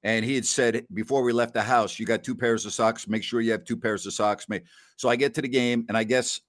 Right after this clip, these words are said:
you know, I don't remember this, but I guess I'm complaining about how cold my feet were sitting at the bleachers at Yankee Stadium watching the Giants and the Cowboys.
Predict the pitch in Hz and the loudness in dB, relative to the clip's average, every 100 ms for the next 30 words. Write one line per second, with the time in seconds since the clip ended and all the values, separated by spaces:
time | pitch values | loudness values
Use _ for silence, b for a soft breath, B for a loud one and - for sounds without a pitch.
0 | _ 117 110 101 123 117 113 123 101 101 | _ 0 0 2 2 4 2 2 2 -2
1 | 95 - 107 - 123 117 120 113 107 - | -2 0 0 2 0 2 0 0 -4 -4
2 | 131 139 123 101 92 - _ - 92 110 | -2 0 0 -2 -4 -10 _ -8 0 2
3 | 110 127 117 - 120 104 95 - 135 98 | 2 0 -2 0 0 0 -4 -4 -6 -4
4 | 90 - 120 110 98 87 110 117 107 90 | -6 -2 0 0 -2 -4 -2 -2 -4 -8
5 | 98 110 113 90 - 113 95 101 104 - | -4 -4 -4 -6 -2 -2 0 -2 -4 -4
6 | 92 87 104 104 - 95 85 104 90 78 | -6 -4 -4 -4 -6 -6 0 0 2 -4
7 | - | -6